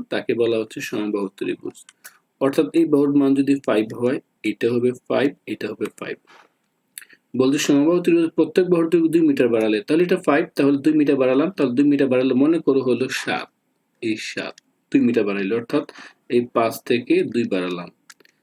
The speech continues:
দেখো তাহলে প্রত্যেকটা করতে হবে, প্রত্যেকটা এখানে এই দুই মিটার করে বাড়বে। এই সব প্রত্যেকটা বাহু দৈর্ঘ্য দুই মিটার করে বাড়লে তাহলে ক্ষেত্রফল দেখো করো এত মিটার বেড়ে যায়। অর্থাৎ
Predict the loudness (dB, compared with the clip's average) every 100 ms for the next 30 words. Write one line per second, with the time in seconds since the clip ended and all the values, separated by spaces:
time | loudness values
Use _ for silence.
0 | _ 0 0 2 2 2 0 -2 -4 -2
1 | -4 -2 -4 -4 -2 0 0 -2 -4 -2
2 | -4 -2 -4 -2 -4 -2 0 0 -2 -2
3 | -2 -4 -6 -6 -4 -4 -4 -4 -2 -2
4 | -4 _ _ -20 _ _ _ _ -20 _
5 | -8 -2 -2 -2 -6 -6 -4 0 0 2
6 | 2 0 0 -2 -2 -4 -6 -6 -6 -6
7 | -6 -8 _ _ _ _ -4 -4 0 -4
8 | 0 0 2 0 -2 _ -8 -4 -2 -2
9 | 0 0 -2 -8 -6 -4 0 0 2 0
10 | -2 -6 -6 -8 -6 -6 -4